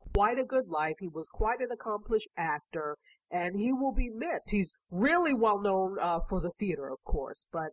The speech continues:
um, for, he first played the role, uh, he first played the role of Hadrian the Seventh in London in nineteen sixty-eight, which g-, gave him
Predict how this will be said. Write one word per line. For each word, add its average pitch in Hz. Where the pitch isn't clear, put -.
um, 156
for, 226
he 214
first 240
played 220
the 185
role, 190
uh, 170
he 190
first 233
played 220
the 190
role 180
of 156
Hadrian 196
the 156
Seventh 302
in 190
London 220
in 185
nineteen 185
sixty-eight, 196
which 165
g-, 180
gave 180
him 180